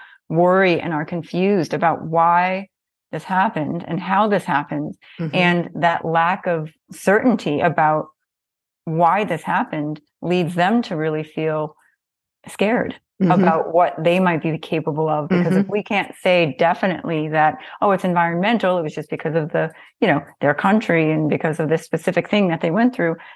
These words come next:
Speaker 1: then there is a fear that it's genetic,
Speaker 2: Mm-hmm.
Speaker 1: and that fear really haunts them.
Speaker 2: Will I turn out like my birth father? Will I turn out like my birth mother? You know, will I, how that, that, uh,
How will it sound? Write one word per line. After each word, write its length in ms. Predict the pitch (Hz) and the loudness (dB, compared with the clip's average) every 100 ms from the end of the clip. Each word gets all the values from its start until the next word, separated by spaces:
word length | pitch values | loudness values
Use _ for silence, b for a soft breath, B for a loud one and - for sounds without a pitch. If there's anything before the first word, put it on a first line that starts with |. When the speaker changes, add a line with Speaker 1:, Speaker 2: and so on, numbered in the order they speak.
| B | B
Speaker 1:
then 180 | 185 180 | 2 2
there 140 | 175 | 2
is 240 | - 185 | 2 0
a 80 | 208 | 0
fear 240 | 185 170 156 | 0 0 2
that 220 | 156 147 | 0 -2
it's 180 | - - | -8 -14
genetic, 560 | - 175 143 151 175 | -4 0 0 0 -2
Speaker 2:
Mm-hmm. 240 | 180 160 190 - - | -2 -2 -4 -6 -4
Speaker 1:
and 320 | 170 160 160 | 0 0 0
that 240 | 160 - - | 0 -2 -2
fear 260 | 170 165 | -2 0
really 220 | 160 160 | 0 -2
haunts 320 | 175 175 202 - | -2 -4 -6 -8
them. 260 | - - _ _ _ - | -10 -12 _ _ _ -2
Speaker 2:
Will 200 | 175 160 | 2 4
I 120 | 165 | 2
turn 260 | 165 180 165 | 2 0 2
out 240 | 151 143 | 0 0
like 360 | 156 143 - - _ _ _ | -2 -2 -4 -18 _ _ _
my 220 | 170 151 143 | -2 0 0
birth 240 | 151 151 | 0 -2
father? 420 | - 147 139 147 B B B B B - | -2 -4 -4 -8 B B B B B 0
Will 180 | 202 | 2
I 100 | 208 | 4
turn 240 | 196 196 185 | 2 0 0
out 200 | 180 165 | 0 0
like 200 | 165 - | 0 0
my 220 | 160 156 | -2 -2
birth 320 | 156 160 160 | 0 -2 0
mother? 320 | 170 196 - 147 | -4 -4 -4 -4
You 80 | |
know, 160 | 147 143 | -2 -2
will 280 | 147 151 - | 0 0 0
I, 400 | 151 147 151 151 B B B B B | -2 -2 -2 -8 B B B B B
how 240 | 190 - | -2 0
that, 380 | 170 165 - - | 2 0 0 0
that, 360 | 165 156 - - _ _ _ - | 2 2 -2 -14 _ _ _ -10
uh, 220 | 175 | -8